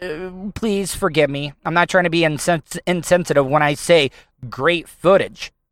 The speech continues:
but some of the footage that we got during that was absolutely just, it was, it was heartbreaking. It was shocking.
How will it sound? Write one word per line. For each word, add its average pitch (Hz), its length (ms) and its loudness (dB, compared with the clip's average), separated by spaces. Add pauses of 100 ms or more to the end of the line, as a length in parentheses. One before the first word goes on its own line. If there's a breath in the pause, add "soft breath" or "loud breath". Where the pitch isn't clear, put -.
(180)
but 190 240 4 (340)
some 240 180 2
of 247 80 -2
the 196 60 0
footage 190 520 4
that 147 240 2
we 175 300 -6
got 165 440 2
during 117 360 -4
that 107 260 -8 (300)
was 180 360 4 (140)
absolutely 151 1400 0 (260)
just, - 380 0
it 180 80 4
was, 202 300 0
it 175 100 2
was 190 180 2
heartbreaking. 143 760 0
It 165 100 -4
was 156 160 -4
shocking. 165 720 2